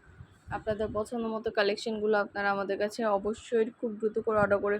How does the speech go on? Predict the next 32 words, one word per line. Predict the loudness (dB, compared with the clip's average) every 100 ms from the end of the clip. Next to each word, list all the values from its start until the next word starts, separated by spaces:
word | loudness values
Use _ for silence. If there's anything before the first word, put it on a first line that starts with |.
| -2
ফেলবেন। | -2 -2 -2
যেটা | -4 -4
ভালো | -4 -2 0
লাগে, | -2 -2
যে | -2 0 0
যেটা | -2 -4
নিতে | -6 -8
চান, | -10 -6 -8 -8 _ _ _ -20 -20 _ 0
আমরা | 4 6
আপনার | 6 4 0
এলাকায়, | 0 0 0 -2
আপনার | -2 -2
বাসায় | -2 -2 -6
পৌঁছে | -4 -4 -2
দিব। | -2 0 2
তখন | 2 0 -2
আপনারা | -2 0 0
ব্যাগের | 2 0 -2 -6
টাকা | -4 0
ব্যাগ | 0 0
হাতে | -6 -8 -8
পেয়ে | -4 -4
দিবেন। | -4 -8 -8 -8
প্রতিটা | -8 -6 -2 0 2
ব্যাগ | 0 2
প্রিমিয়াম | 0 2 -2 -4 -2
কোয়ালিটির, | 0 2 0 -2 -2
আর | -2 0
হাতে | -2 -2
পেলে | -2 -2
বুঝতে | -2 -6 -8
পারবেন। | -6 -4 0